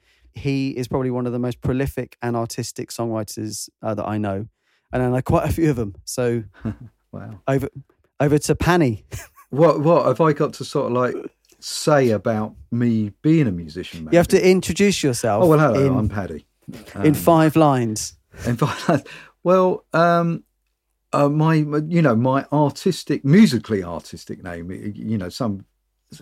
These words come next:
Speaker 2: a few people, a handful of people may have heard of, um, sort of, like, international beat combo, the Sturmy Archers, which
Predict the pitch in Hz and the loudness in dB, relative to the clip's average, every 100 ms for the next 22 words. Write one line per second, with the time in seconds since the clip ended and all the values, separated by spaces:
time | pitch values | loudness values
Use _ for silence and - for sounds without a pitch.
0 | 160 165 160 - 254 202 - 110 - 127 | -10 -8 -10 -2 4 4 2 -2 -2 -8
1 | - - - 143 196 196 139 117 101 110 | -8 -20 -8 -2 2 2 2 0 0 -2
2 | 92 107 110 110 98 _ - - _ 123 | -4 -2 -2 -2 -8 _ -20 -20 _ -2
3 | 107 98 101 92 - - 101 98 98 95 | 0 0 -4 -6 -14 -8 -6 -6 -8 -10
4 | - _ _ _ _ _ _ - - 107 | -12 _ _ _ _ _ _ -12 -4 -2
5 | 101 104 _ _ 131 127 139 123 110 - | -2 -6 _ _ -4 -4 -2 -4 -4 -6
6 | 110 92 101 _ _ _ _ _ 147 135 | -6 -6 -12 _ _ _ _ _ 0 0
7 | - 135 110 98 95 95 95 101 92 - | -2 -2 0 0 -2 -4 -4 -6 -8 -6
8 | - 113 104 110 107 - - - - 127 | -4 -2 -2 -4 -6 -8 -16 -16 -4 -4
9 | 107 - | -4 -10